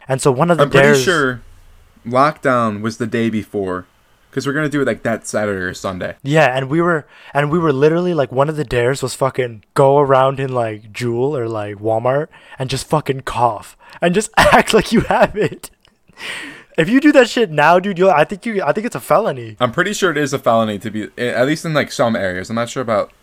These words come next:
Speaker 2: where we live, but I know, like, it's, like, getting bad in other places.
Speaker 1: But it definitely did affect all of us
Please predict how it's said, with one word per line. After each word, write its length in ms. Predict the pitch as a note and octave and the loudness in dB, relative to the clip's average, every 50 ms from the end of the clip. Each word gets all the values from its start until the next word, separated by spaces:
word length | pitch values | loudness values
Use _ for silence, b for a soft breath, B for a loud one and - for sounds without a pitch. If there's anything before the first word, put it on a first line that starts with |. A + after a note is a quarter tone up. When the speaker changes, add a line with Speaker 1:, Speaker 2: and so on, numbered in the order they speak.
| _ _ - | _ _ -10
Speaker 2:
where 160 | G#2+ G#2+ G2 | -6 -6 -4
we 160 | G2+ G2+ G2 | -4 -4 -6
live, 320 | F#2 F#2 F#2 F#2 F2+ - | -6 -6 -8 -8 -10 -8
but 160 | - G2 F2+ - | -8 -6 -6 -4
I 140 | - G#2 A2 | -2 -2 0
know, 200 | A2 B2 C3+ C#3 | 2 2 2 2
like, 300 | C3 G#2+ G#2+ F#2+ - - | 2 0 -2 -4 -4 -6
it's, 200 | G#3 - - - | -10 -12 -8 -6
like, 200 | F3 E3 D#3 - | -6 -6 -6 -6
getting 280 | - G#2 F2+ F#2+ - - - | -6 -6 -6 -6 -10 -10 -6
bad 260 | G#2+ G2 F#2+ F#2+ F#2+ F2+ | -4 -4 -2 -2 -4 -4
in 60 | F2+ | -6
other 180 | F2 G2 F2+ | -8 -10 -10
places. 500 | - _ - E2 - - - - F#2 - - | -12 _ -14 -14 -14 -16 -18 -20 -20 -6 -2
Speaker 1:
But 120 | D#3 E3+ E3+ | 0 2 2
it 280 | D#3+ E3+ E3 F3 D#3+ C#3 | 2 0 -2 -4 -4 0
definitely 320 | D3+ D#3 D#3 - F#3+ E3 | 0 0 0 -2 -4 -4
did 220 | A2+ - C#3+ C#3+ | -2 -2 0 0
affect 500 | C3+ - - C3+ B2+ B2 A#2+ - - - - | 0 0 0 2 2 2 0 -2 -8 -12 -6
all 180 | B2+ A#2+ A#2+ A#2+ | -4 -2 -2 -2
of 80 | A#2 | -2
us 420 | A#2 A2+ A2+ G#2+ - - - - | -2 -2 -4 -4 -8 -12 -18 -20